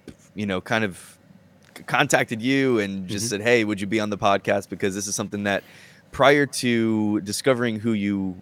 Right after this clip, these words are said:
Speaker 1: who you were, I didn't really know, um, anything about this other than, you know what I mean, like, what
Speaker 2: Yeah.
Speaker 1: everybody knows
Speaker 2: Mm-hmm.
Speaker 1: about it.
Speaker 2: <laughs>
Speaker 1: But it's fascinating to me that, okay, so first of all,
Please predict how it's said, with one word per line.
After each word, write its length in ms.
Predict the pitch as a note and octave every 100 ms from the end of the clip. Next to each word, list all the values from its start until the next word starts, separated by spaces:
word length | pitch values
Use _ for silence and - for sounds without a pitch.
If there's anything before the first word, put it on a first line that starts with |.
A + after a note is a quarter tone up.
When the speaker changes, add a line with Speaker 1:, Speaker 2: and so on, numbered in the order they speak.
| - -
Speaker 1:
who 160 | A#2+
you 220 | G#2+ A#2+
were, 380 | A#2+ G2 F2+ G2 -
I 180 | G#2
didn't 400 | G2+ F2 A2 G#2 F#2
really 280 | G2+ G2
know, 600 | F#2 F#2+ G2 F#2+ F#2+ F#2 - _ _ _ _ G2
um, 260 | F#2+ F#2
anything 380 | F#2+ C#3 F#3 A#2
about 340 | G2+ F#2+ F2+ -
this 440 | - - - - -
other 300 | G#2+ G#2 G2+
than, 560 | F#2 G2 G2 F#2+ F#2 A2+
you 80 | -
know 80 | A2
what 100 | F2+
I 40 | F2+
mean, 200 | F2+ F#2
like, 180 | F2+ F#2+
what 120 | F#2
Speaker 2:
Yeah. 60 | A2
Speaker 1:
everybody 380 | F#2+ F#2+ F#2
knows 200 | F2+ A2
Speaker 2:
Mm-hmm. 60 | B2+
Speaker 1:
about 220 | D3 E2+
it. 140 | F2+ - _ - -
Speaker 2:
<laughs> 320 | A#2+ - -
Speaker 1:
But 280 | G#2+ A#2+ G#2+ -
it's 160 | B2 -
fascinating 800 | C#3+ E3 - G#3+ G#3+ D#3 C#3 B2+
to 140 | B2
me 360 | A2 G2+ G2+ G2+ - - - _ G2+
that, 580 | F#2+ A2 G#2 G2+ F#2+ -
okay, 240 | B2+ B2 G#2+
so 180 | A#2
first 300 | A2+ E3+ E3
of 80 | A#2
all, 340 | G#2+ G2 G2